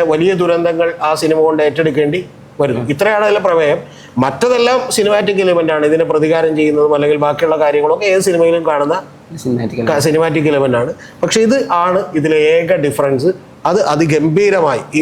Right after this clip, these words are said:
Speaker 1: പറയുന്ന പോലെ തൊ-, നിൽക്കുന്നു. യഥാർത്ഥത്തിൽ എന്നെ അത്ഭുതപ്പെടുത്തിയ ഒരു കാര്യം എന്ന് പറഞ്ഞാൽ ഞാൻ കഴിഞ്ഞ ദിവസം സംസാരിച്ച ഒരാൾ എന്നോട് പറഞ്ഞിട്ടുണ്ട്, ഇദ്ദേഹം ഇനി മറ്റൊരു സിനിമയിലും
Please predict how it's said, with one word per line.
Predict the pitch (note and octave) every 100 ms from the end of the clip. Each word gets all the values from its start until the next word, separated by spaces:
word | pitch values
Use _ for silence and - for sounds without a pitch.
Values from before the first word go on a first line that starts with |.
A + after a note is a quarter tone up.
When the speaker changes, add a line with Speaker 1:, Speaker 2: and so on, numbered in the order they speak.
| D3
Speaker 1:
പറയുന്ന | D3+ C#3+ C#3
പോലെ | E3 F#3
തൊ-, | C#3 G2 -
നിൽക്കുന്നു. | D3 C#3 C#3 G3 - - - -
യഥാർത്ഥത്തിൽ | F#3+ A3 A#3 A#3+ A#3+ G3
എന്നെ | G#3 A3+ F3+
അത്ഭുതപ്പെടുത്തിയ | E3+ G3 G#3 G#3+ G#3
ഒരു | G3+
കാര്യം | F3+ F3
എന്ന് | D#3+
പറഞ്ഞാൽ | C#3+ C3+ C#3+
ഞാൻ | F3 F#3+
കഴിഞ്ഞ | F3 F#3
ദിവസം | F#3+ G3+
സംസാരിച്ച | D#3 F3+ E3+ F3
ഒരാൾ | E3 E3
എന്നോട് | D#3+ D#3+ D3+
പറഞ്ഞിട്ടുണ്ട്, | C3+ A#2+ G#2+ - - - - D#3+
ഇദ്ദേഹം | G#3 G#3+ G#3
ഇനി | G3+ F#3+
മറ്റൊരു | D#3 - G3+ G3
സിനിമയിലും | F3 F3 F3 F3